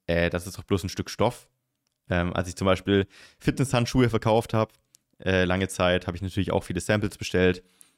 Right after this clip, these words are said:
Und am Ende ist es ja so ein Fitnesshandschuh wirklich nichts Teures in der Produktion. Trotzdem kommt man da schnell mal über hundert Dollar, gerade wenn man noch etwas anpassen möchte und ändern möchte. Das liegt einfach daran, an zwei Dingen. Erstens,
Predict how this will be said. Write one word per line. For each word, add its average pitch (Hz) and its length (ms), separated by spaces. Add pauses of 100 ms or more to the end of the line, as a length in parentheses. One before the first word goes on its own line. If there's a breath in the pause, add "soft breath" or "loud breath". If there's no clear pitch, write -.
Und 92 340
am 90 60
Ende 98 200
ist 90 80
es 87 60
ja 92 140
so 87 80
ein 90 60
Fitnesshandschuh 95 600
wirklich 92 280
nichts 90 200
Teures 95 380
in 95 80
der 90 60
Produktion. 110 640 (360 loud breath)
Trotzdem 117 360
kommt 113 180
man 98 100
da 95 140
schnell 98 200
mal 95 240
über 92 200
hundert 95 240
Dollar, 104 340 (200)
gerade 92 320
wenn 92 100
man 92 100
noch 87 140
etwas 87 260
anpassen 98 460
möchte 90 240
und 80 40
ändern 92 260
möchte. 104 380 (600 soft breath)
Das - 120
liegt 151 160
einfach 110 180
daran, 131 580 (800)
an 98 160
zwei 98 180
Dingen. 113 420 (160)
Erstens, 104 640